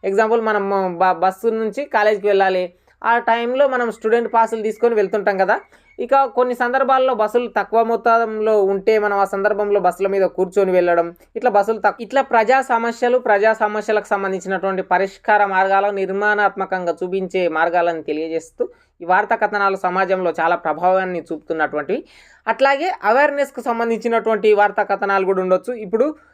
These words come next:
స్త్రీలు అనేటటువంటి వాళ్ళు కానిస్టేబుల్, ఎస్ఐ ఇట్లాంటి పోలీస్ డిపార్ట్‌మెంట్లోకి రావాలంటే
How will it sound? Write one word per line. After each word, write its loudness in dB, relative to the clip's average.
స్త్రీలు 0
అనేటటువంటి 0
వాళ్ళు 2
కానిస్టేబుల్, 0
ఎస్ఐ 0
ఇట్లాంటి -2
పోలీస్ 0
డిపార్ట్‌మెంట్లోకి -2
రావాలంటే 2